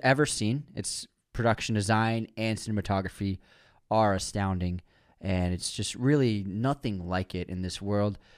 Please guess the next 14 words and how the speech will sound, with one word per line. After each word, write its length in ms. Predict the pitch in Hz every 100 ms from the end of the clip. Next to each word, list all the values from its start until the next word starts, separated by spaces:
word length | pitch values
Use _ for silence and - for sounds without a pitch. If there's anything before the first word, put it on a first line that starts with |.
| _ -
There's 340 | 104 113 104
two 180 | - 190
versions. 520 | 107 113 120 123 117
There's 140 | 104 95
a 40 |
three-hour 440 | 107 123 123 123
version, 360 | 113 120 117 110
then 120 | 104
there's 200 | 101 90
the, 260 | 95 87 87
the 120 | 90
five-and-a-half-hour 1000 | - - 104 110 104 92 95 95 104 107
version. 400 | 104 117 120 139 - - - - _ _ _ - -
Um, 360 | 107 98 92